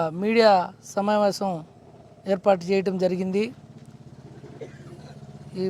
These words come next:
మీడియా సమావేశం ఏర్పాటు చే-, చే-, చేసిన ఉద్దేశం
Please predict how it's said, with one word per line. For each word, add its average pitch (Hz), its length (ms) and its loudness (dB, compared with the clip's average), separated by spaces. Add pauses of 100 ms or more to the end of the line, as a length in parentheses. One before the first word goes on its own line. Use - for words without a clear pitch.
మీడియా 233 240 4 (100)
సమావేశం 220 580 2 (440)
ఏర్పాటు 208 300 2 (180)
చే-, 202 360 2 (120)
చే-, 196 260 -2 (140)
చేసిన 208 320 0
ఉద్దేశం 208 320 2